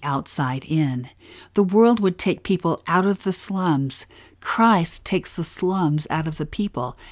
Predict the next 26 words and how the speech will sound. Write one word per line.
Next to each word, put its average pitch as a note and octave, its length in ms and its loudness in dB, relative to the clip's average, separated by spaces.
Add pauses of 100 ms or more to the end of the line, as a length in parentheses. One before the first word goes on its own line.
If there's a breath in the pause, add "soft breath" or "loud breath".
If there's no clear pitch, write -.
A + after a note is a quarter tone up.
(160 loud breath)
and D3 220 2
then F#3+ 440 2
they F3 280 2
take D#3 260 0
themselves C#3+ 560 -2
out C3+ 140 -2
of B2+ 80 -6
the C3+ 80 -4
slums. B2+ 600 -6 (540 loud breath)
The F#3+ 100 4
world G3 400 4
would E3 200 0
mold F#3 420 4
men F3 360 4
by D3 200 0
changing G3+ 560 2
their F3 180 2
environment. E3+ 760 0 (340 soft breath)
Christ - 640 -2
changes F3+ 640 0
men D3+ 580 0
who E3+ 120 4
then D#3+ 380 2 (200 soft breath)
change E3+ 400 2
their D3 200 0
environment. C#3 680 -2